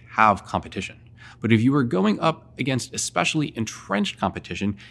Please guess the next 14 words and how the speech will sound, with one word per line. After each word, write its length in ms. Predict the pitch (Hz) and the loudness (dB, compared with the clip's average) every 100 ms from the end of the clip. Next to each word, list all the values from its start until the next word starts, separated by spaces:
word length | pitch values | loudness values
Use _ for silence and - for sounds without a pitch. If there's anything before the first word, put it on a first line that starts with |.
| - | -4
you 80 | 113 | -2
typically 520 | - 233 240 214 185 | 0 0 0 2 2
need 300 | 156 143 - | 4 2 -2
a 60 | 101 | -2
new 340 | 95 110 107 - | 0 2 0 -4
insight. 340 | 85 - - - - - - - - | -12 -12 -14 -20 -20 -20 -20 -20 -6
Next 220 | 185 - | -4 0
one 260 | 120 82 80 | -2 -2 -6
is, 260 | 101 104 95 | -6 -4 -2
like, 320 | 110 95 - - 87 | -4 -4 -14 -20 -2
do 140 | 180 | 0
you 320 | 185 107 202 | 2 4 4
want 300 | 123 87 - | 2 -2 -8
this 200 | - - | -16 -16